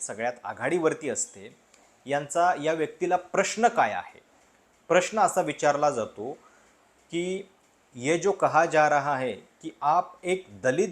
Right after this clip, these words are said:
जज को अटॅक किया है, प्रोपोगंडा चलाया जा रहा है, उसके बारे में आपकी प्रतिक्रिया काय आहे?" म्हणजे सरन्यायाधीशांच्या वरती हल्ला जो व्यक्ती करतो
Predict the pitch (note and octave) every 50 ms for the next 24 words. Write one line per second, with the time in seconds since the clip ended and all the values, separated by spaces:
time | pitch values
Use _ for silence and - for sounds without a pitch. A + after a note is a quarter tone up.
0 | C#3 A2 G2 B2 D3+ D#3+ - - - - F#3+ - - - - - D3+ D3 - -
1 | - - A#2 A2+ A2 A2 G2+ - F#2 G#2 - - _ _ _ _ _ _ _ _
2 | _ _ _ _ _ - D3 D3 D3 - A3 A3 G#3 G#3+ G#3 G3+ G3 G#3+ A3 A3
3 | G#3+ - F3 D3+ D3 D3 D3+ D#3 D#3+ D#3+ C#3 A2+ B2+ C3 C3 C3+ C3 A#2 G#2 A2+
4 | A#2 A2+ - G#2 A2 G2+ - _ _ _ _ _ _ _ _ _ _ _ - B2
5 | - - - - F3 E3+ D3 C3+ B2+ B2+ B2+ B2+ C3 A#2+ A2+ A#2 - - A#2 -
6 | G#2+ G#2 - G#2+ - - A2 G#2 G2+ G2+ - - F2+ F2+ F2+ - - - G2+ A2
7 | G#2+ G2+ A2 C3+ D3+ F3+ F#3 - _ _ _ _ _ _ _ _ _ - - B2
8 | A2 A2+ A#2 B2 C3 C#3 C#3 C#3+ - - D#3 D#3 D3 - E3+ D3 C3 B2+ B2+ -
9 | - F#3+ - F3 G3 - - _ _ _ _ _ _ _ _ - - A#2+ B2+ C3+
10 | D3 F3 G3 G3+ F3+ E3+ F#3+ F3+ D3 C3+ - - - D#3 C#3+ - B2 A#2 A2 -
11 | - - G#2 F#2+ A2+